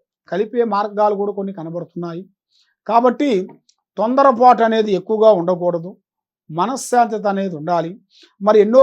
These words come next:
దేవుళ్ళు, ఎన్నెన్నో గుళ్ళు వెళ్తున్నారు, ఎన్నో పూజలు చేస్తున్నారు, ఎన్ని పూజలు చేసినా కూడా ఫలించుకోకుండా మనసుకంతా మానసికమైన ఇబ్బందులు పడుతున్నారు మీరు. మరి ఈ మానసికమైన ఇబ్బందులు పడే వాళ్ళందరికీ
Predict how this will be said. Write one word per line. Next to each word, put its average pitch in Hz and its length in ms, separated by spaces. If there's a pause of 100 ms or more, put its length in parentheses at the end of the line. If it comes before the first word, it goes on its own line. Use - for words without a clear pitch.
దేవుళ్ళు, 226 440
ఎన్నెన్నో 247 500
గుళ్ళు 220 320
వెళ్తున్నారు, 214 460
ఎన్నో 202 260
పూజలు 220 380
చేస్తున్నారు, 208 580 (340)
ఎన్ని 226 360
పూజలు 277 460
చేసినా 269 400
కూడా 262 240
ఫలించుకోకుండా 214 880 (640)
మనసుకంతా 247 720 (520)
మానసికమైన 247 920 (100)
ఇబ్బందులు 220 480
పడుతున్నారు 170 480
మీరు. 147 220 (540)
మరి 240 200
ఈ 247 100
మానసికమైన 247 800 (160)
ఇబ్బందులు 233 400
పడే 196 240
వాళ్ళందరికీ 208 720